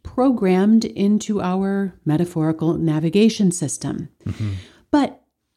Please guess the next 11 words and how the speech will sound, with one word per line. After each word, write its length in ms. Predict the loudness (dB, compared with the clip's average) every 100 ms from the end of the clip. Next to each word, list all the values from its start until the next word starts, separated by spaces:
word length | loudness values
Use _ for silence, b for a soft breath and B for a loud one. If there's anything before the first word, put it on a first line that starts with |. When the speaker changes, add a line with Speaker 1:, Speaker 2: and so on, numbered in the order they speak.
| 2
Speaker 1:
even 560 | 6 6 6 4 4
when 280 | 4 4 4
you 120 | 4
have 420 | 0 0 -2 -2 -2
a 60 | -4
very 340 | 0 4 4
clear 500 | 2 -6 0 2 4
idea 420 | 2 2 2 2
where 400 | 0 2 4 6 6
you're 180 | 4
headed, 600 | 0 -2 -2 0 0 -2